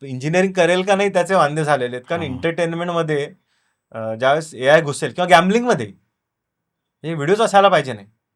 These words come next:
Speaker 1: आणि गॅम्बलिंग, मला तुला नुसतं गुंतून ठेवायचं, ह्याच्यासाठीच मी गॅम्बलिंग गेम बनवला. मी काय पैसे घेत नाही तुझे, पण मी ॲड दाखवत राहणार आहे.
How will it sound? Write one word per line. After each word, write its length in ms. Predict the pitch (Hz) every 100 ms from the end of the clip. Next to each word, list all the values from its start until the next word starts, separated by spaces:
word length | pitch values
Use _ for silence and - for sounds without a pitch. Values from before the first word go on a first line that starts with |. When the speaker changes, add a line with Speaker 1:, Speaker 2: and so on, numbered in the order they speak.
| _
Speaker 1:
आणि 100 | 160
गॅम्बलिंग, 480 | 147 120 143 185 185 - _ -
मला 300 | 127 143 170
तुला 260 | 165 170
नुसतं 280 | 175 165 185
गुंतून 360 | 156 143 185 185
ठेवायचं, 400 | 180 165 170 127 - _ _ _ _
ह्याच्यासाठीच 460 | 120 175 185 214 208
मी 120 | 208
गॅम्बलिंग 400 | 170 147 147 139
गेम 180 | 131 113
बनवला. 240 | 104 101
मी 100 | 151
काय 120 | 185
पैसे 240 | 185 160 147
घेत 120 | 117
नाही 140 | 117
तुझे, 160 | 98 95 _ _ _ _ _ _ _
पण 100 | 170
मी 100 | 190
ॲड 180 | 180 175
दाखवत 300 | 185 185 180
राहणार 280 | 147 120
आहे. 60 | 95